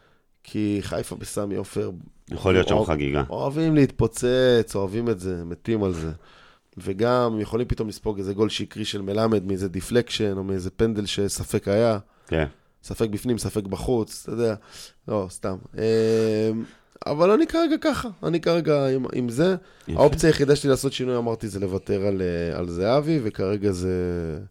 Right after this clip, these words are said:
Speaker 1: פחות אני רואה את זה קורה. אה, קפטן, אצילי, כן?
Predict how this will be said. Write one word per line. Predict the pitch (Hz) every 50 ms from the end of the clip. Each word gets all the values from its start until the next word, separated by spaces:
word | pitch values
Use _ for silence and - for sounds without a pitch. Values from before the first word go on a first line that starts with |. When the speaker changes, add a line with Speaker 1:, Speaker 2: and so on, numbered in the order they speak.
| _ _ _ _ _ _ _ _ _ _ _ _ _ _ _ _ -
Speaker 1:
פחות | - 95 - 110 107 - 113
אני | 101 101 95
רואה | 90 90 87 85
את | 87 85
זה | 87 90 92 90 87 82 76 69 69 - _ _
קורה. | - 92 92 87 95 120 151 202 247 247 - _ - - - - _ _ _ _ _ _ _ -
אה, | - 104 104 104 104 104 104 104 101 - _ _
קפטן, | - - 131 143 - - - 165 165 165 165 165 165 165 165 - - _ _ _ _ _ - 156
אצילי, | - - - - 147 117 98
כן? | - - 113 135 175